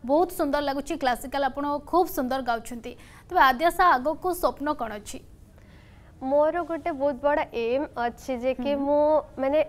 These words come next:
Speaker 2: ଆଗକୁ ଯାଇକି ଗୋଟେ କ୍ଲାସିକାଲ ସିଙ୍ଗର ହେବି, ଲାଇକ୍ କୌଶିକ ଚକ୍ରବର୍ତ୍ତୀ। ଆ, କ୍ଲାସିକାଲ ୱିଥ୍ ପ୍ଲେବ୍ୟାକ୍ ସିଙ୍ଗର ହେବାକୁ ବହୁତ ଇଚ୍ଛା, ବିକଜ,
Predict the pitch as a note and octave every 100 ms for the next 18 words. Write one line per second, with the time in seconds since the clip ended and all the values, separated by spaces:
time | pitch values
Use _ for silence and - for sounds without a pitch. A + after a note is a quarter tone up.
0 | - B3 A#3 C#4+ C#4+ E4 C#4 C4 C4 D4+
1 | D#4 D4 D#4+ D#4 A#3+ - C#4 C#4 C#4+ D4+
2 | D4+ - - B3+ B3+ C#4+ C#4 A3 B3+ C#4+
3 | C4+ C4+ C4+ B3+ - C4 C4+ B3 B3 B3+
4 | A#3+ A#3 - F4 - - - - B3 A#3+
5 | - C4 C4+ E4+ F#4 G#4 - C4 F4+ -
6 | D#4 D4+ D4 D#4 - C#4+ C4+ C#4+ C4+ C#4
7 | D4 C#4 C#4+ C#4+ C4 - D4+ C#4+ D#4 D#4+